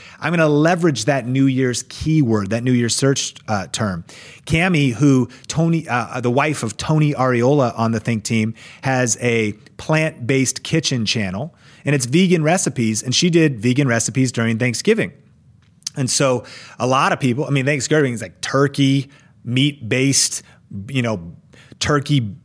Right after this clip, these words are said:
broth-based, uh, you know, d-, uh, dressing or whatever you call gravy, right? And,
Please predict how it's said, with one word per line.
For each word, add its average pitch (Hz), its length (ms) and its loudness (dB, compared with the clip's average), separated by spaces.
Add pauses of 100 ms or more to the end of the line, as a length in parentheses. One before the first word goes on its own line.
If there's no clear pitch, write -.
(240)
broth-based, 127 1200 0 (580)
uh, 104 320 -6
you 123 160 0
know, 107 220 -2
d-, 120 260 -10
uh, 101 440 -4 (120)
dressing 135 720 2
or 117 220 2
whatever 120 320 2
you 110 180 -4
call 110 360 -4
gravy, 127 840 2
right? 123 400 0
And, 123 260 -2